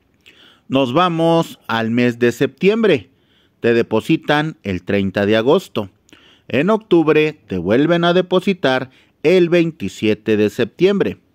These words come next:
En el mes de noviembre, te depositan el treinta y uno de octubre. Y ojo, atención, primera parte del aguinaldo, primera quincena de noviembre,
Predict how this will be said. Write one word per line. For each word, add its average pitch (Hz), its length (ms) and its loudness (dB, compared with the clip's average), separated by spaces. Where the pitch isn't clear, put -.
En 101 240 -2
el 92 140 -2
mes 113 240 0
de 143 100 0
noviembre, 127 800 0
te 87 140 -10
depositan 113 800 -2
el 113 220 0
treinta 147 420 -2
y 90 140 -4
uno 95 260 0
de 107 80 2
octubre. 190 600 0
Y 131 160 4
ojo, 175 560 2
atención, 156 840 0
primera 180 520 2
parte 190 360 2
del 180 180 4
aguinaldo, 175 760 0
primera 165 640 2
quincena 123 580 0
de 147 100 0
noviembre, 135 600 2